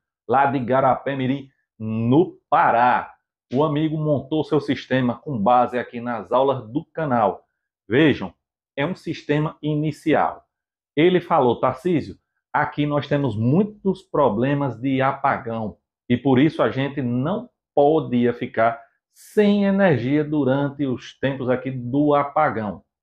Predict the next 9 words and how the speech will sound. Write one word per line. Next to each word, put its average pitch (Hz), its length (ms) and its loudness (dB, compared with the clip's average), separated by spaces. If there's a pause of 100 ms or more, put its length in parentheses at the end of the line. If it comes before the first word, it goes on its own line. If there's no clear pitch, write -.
E 117 100 2
aí 127 80 4
resolvemos 135 560 0
fazer 120 460 -2 (400)
nosso 131 480 2
sistema 135 420 -4
de 123 100 -6
energia 113 560 -2
solar 107 560 2